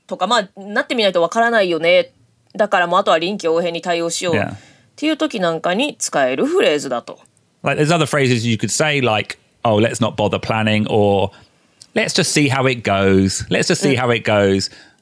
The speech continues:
Speaker 2: But the problem with those phrases are
Speaker 1: うん？ちょっと適当に聞こえちゃう？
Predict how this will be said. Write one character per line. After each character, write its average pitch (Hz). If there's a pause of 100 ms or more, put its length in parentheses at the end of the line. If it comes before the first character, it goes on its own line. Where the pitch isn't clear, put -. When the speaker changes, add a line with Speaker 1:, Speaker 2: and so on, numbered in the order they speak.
(140)
Speaker 2:
But 117
the 123
problem 139
with 127
those 220
phrases 104
are 117 (280)
Speaker 1:
う 208
ん？ 370 (1000)
ち -
ょ 349
っ 359
と 165 (260)
適 -
当 240
に 226
聞 -
こ 214
え -
ち 214
ゃ 226
う？ 494